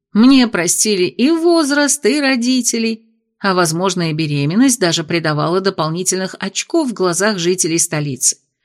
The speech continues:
Как-никак пару благословил двуединый. И не только сиянием с неба, но и сиятельностью.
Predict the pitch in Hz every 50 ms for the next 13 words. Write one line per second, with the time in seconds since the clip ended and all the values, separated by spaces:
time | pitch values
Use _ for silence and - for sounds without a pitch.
0 | _ _ _ _ _ - - 175 175 180 180 - 180 170 160 151 - 151 151 175
1 | 220 - - - 160 151 156 165 180 202 208 202 214 208 196 196 190 - 175 151
2 | 160 165 175 185 185 185 196 220 226 226 240 233 285 330 311 220 147 - - _
3 | _ _ _ _ _ _ _ _ - 185 190 202 214 214 208 214 294 330 349 330
4 | 339 294 277 - - 254 233 214 226 220 202 190 185 180 175 - - - 175 185
5 | 180 160 139 127 143 151 156 160 165 165 165 156 - - 175 180 190 247 285 294
6 | 262 - - 147 147 135 127 - - - - 120 -